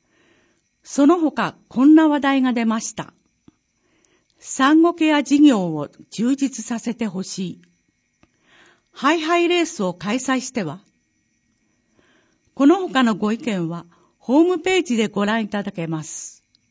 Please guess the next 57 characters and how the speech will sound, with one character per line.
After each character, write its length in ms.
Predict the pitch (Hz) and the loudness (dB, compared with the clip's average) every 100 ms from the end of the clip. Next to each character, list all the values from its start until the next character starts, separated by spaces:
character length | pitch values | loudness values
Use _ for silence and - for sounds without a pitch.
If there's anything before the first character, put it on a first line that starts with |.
| _ _ _ _ _ _ _ | _ _ _ _ _ _ _
キ 160 | - 302 | 2 4
ュ 100 | 349 | 6
ー 100 | 339 | 4
ア 20 | |
ー 40 | |
ル 100 | 330 | 2
コ 200 | 330 302 | 0 -2
ー 40 | 285 | 0
ド 100 | 208 | -2
が 120 | 170 | -2
あ 40 | |
り 120 | 160 160 | -4 -6
ま 160 | 160 | -8
す。 460 | - - - - _ _ _ _ _ _ _ _ _ _ _ _ _ _ _ _ _ _ _ _ _ _ _ _ _ _ _ - | -10 -14 -16 -20 _ _ _ _ _ _ _ _ _ _ _ _ _ _ _ _ _ _ _ _ _ _ _ _ _ _ _ -4
対 220 | 254 349 | -2 0
話 140 | 339 | -4
集 260 | 330 330 311 | -4 -4 -4
会 260 | 208 170 | -4 -6
に 240 | 165 165 - _ | -4 -6 -8 _
参 300 | - 180 214 | -10 -8 -8
加 140 | 196 | -10
し 120 | - | -12
て。 220 | - - _ _ _ _ _ _ _ _ _ _ | -14 -18 _ _ _ _ _ _ _ _ _ _
市 100 | - | -12
長 240 | - 330 | -4 -4
さ 160 | 320 254 | 0 0
ん 80 | 233 | 0
と 120 | 208 | -4
お 20 | |
話 320 | 202 247 285 | -4 -2 -2
し 60 | 254 | -2
で 100 | 262 | -4
き 100 | 262 | -4
る 120 | 226 | -6
機 140 | - - | -8 -6
会 220 | 233 202 | -4 -4
は 160 | 170 - _ | -8 -12 _
な 140 | 185 202 | -8 -2
か 140 | 277 | 2
な 100 | 311 | 2
か 140 | 311 | 2
な 120 | 294 320 | 2 4
い 40 | |
の 140 | 269 196 | 2 0
で、 200 | 170 - _ _ - - | -6 -10 _ _ -18 -10
お 80 | |
話 360 | 160 247 262 262 | -4 -2 -2 -4
し 20 | |
で 140 | 262 262 | -6 -8
き 100 | - | -4
て 80 | |
よ 140 | 214 269 | -4 -2
か 120 | 269 | -6
っ 80 | 254 | -6
た 140 | 180 | -8
で 140 | 170 185 | -8 -10
す。 280 | - - | -12 -18